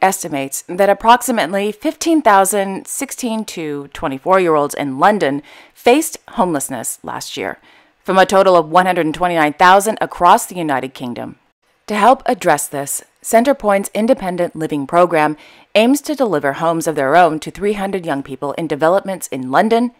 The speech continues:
and Manchester in the coming years. Doing so will give young people who might otherwise be at risk of homelessness or living in unsafe accommodations the chance to build a better future for themselves. The thirty-three new flats at Reuben House will allow young people aged between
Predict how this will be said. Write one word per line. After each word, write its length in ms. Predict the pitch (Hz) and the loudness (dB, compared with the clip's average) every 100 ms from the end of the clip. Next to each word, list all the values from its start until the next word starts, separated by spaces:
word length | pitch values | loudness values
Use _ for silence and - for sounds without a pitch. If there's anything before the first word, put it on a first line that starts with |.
| - | -8
and 160 | 180 156 | -4 -2
Manchester 480 | 139 139 135 - 139 | -4 -6 -8 -10 -10
in 140 | 139 | -10
the 80 | 131 | -12
coming 320 | 120 120 143 | -12 -10 -8
years. 360 | 135 127 - - _ _ _ - - - | -10 -12 -16 -20 _ _ _ -20 -12 2
Doing 240 | 226 233 | 4 4
so 340 | 226 226 208 - | 6 6 6 4
will 80 | 214 | 0
give 200 | 240 208 | 0 2
young 280 | 220 233 240 | 4 4 2
people 380 | 196 190 190 | -4 -4 -4
who 100 | 190 | -2
might 260 | 202 214 - | 0 2 2
otherwise 500 | - 254 220 202 202 | 2 2 6 4 4
be 160 | - 190 | -2 -6
at 100 | 139 | -4
risk 340 | 156 185 - 156 | -2 -2 -2 -6
of 160 | 143 - | -6 -4
homelessness 640 | 240 208 - 131 127 - - - - - | -2 -2 -6 -8 -8 -10 -14 -20 -10 2
or 120 | 220 | 4
living 300 | 226 240 247 | 6 4 2
in 120 | 180 - | 0 0
unsafe 440 | 208 214 185 170 | 0 0 -2 -4
accommodations 840 | - 160 139 151 180 - 160 160 151 | -6 -6 -6 -4 -4 -4 -6 -6 -8
the 180 | 196 202 | -4 -4
chance 420 | - 208 233 - | -2 0 0 -2
to 80 | 190 | -4
build 260 | 175 170 | -2 -2
a 80 | 180 | -2
better 360 | 139 - 170 214 | -6 -4 -2 -2
future 440 | - 143 - 139 | -6 -10 -8 -10
for 160 | 135 127 | -10 -10
themselves. 580 | 135 143 101 113 - _ _ _ _ _ _ | -8 -8 -8 -12 -16 _ _ _ _ _ _
The 100 | 214 | 2
thirty-three 560 | 202 240 254 226 202 190 | 6 8 8 4 -2 -2
new 180 | 160 147 | -2 -4
flats 440 | - 180 160 - | 4 4 4 2
at 140 | 147 143 | -6 -6
Reuben 280 | 151 147 | -8 -8
House 400 | 151 175 165 - - | -2 0 0 -2 -8
will 300 | 175 202 277 | -2 4 4
allow 260 | 240 190 | 6 6
young 320 | 175 165 170 160 | 4 2 0 -2
people 400 | 151 151 147 - | -6 -4 -4 -2
aged 400 | 190 185 165 - | -2 -2 -6 -12
between 300 | 180 160 | -10 -8